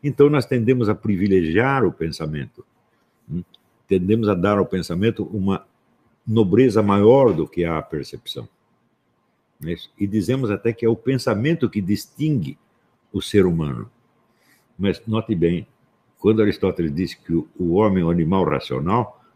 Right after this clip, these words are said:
foi isso que ele quis dizer? O homem é o animal que pensa. Digo, não, um gato também pensa, né? O cachorro também pensa, o cachorro até sonha.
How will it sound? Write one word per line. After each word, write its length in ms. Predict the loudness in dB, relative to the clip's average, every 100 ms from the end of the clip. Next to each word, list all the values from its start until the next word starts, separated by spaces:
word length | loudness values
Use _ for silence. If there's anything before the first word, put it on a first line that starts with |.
| -2
foi 140 | 0
isso 180 | 0 0
que 60 | -4
ele 100 | -4
quis 240 | -6 -6
dizer? 340 | -2 -2 -2 -6 _ _ _ _ _ _ _ _ -2
O 160 | 2
homem 440 | 4 4 2 -2 -2
é 80 | -2
o 100 | -2
animal 440 | -2 -4 -4 -4
que 140 | -8 -12
pensa. 440 | -4 -4 -4 -12 _ _ _ _ _ _ _ _ _ _ _ _ _ _ _
Digo, 200 | -8 -2
não, 360 | 0 0 -4 -10 -2
um 100 | 2
gato 320 | 2 0 -4
também 240 | -4 -2
pensa, 480 | -4 -4 -6 -8 -12 _ _ _ _ _ _ _ -8
né? 180 | -8 -8 _ _ _
O 20 | -8
cachorro 380 | -4 -2 -4
também 260 | -4 -6 -4
pensa, 300 | -2 -2 -2
o 20 |
cachorro 300 | -10 -6 -4
até 180 | -2 -4
sonha. 420 | 0 0 0 -2